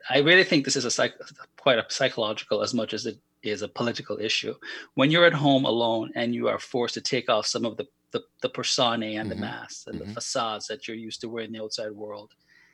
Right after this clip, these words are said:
Speaker 1: and you come face to face with yourself, and then you're forced to go back into the world and don them on. There's
Speaker 2: Yeah.
Speaker 1: a different relationship to the self that you have. And I think that people, that coincided with the killing of George Floyd
Speaker 2: Yeah.
Speaker 1: by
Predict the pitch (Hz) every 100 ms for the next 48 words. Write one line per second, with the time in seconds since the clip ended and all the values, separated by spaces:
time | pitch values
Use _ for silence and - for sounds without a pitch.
0 | _ _ _ - 135 135 131 127 - 135
1 | - 139 120 - 110 110 - 117 127 120
2 | 123 123 123 - 139 - 135 127 131 120
3 | 127 117 104 110 113 117 110 110 107 110
4 | 110 107 110 107 104 101 - _ _ -
5 | 127 139 - - 156 151 131 127 - 120
6 | 123 - - 127 110 117 117 110 117 113
7 | 110 - - 113 - 156 160 147 143 127
8 | 117 - _ - 147 139 139 127 127 135
9 | _ _ _ _ _ _ _ _ 143 143
10 | - 165 151 - 135 123 123 123 - 135
11 | 123 120 101 117 117 - 113 113 113 107
12 | 110 _ - 117 110 110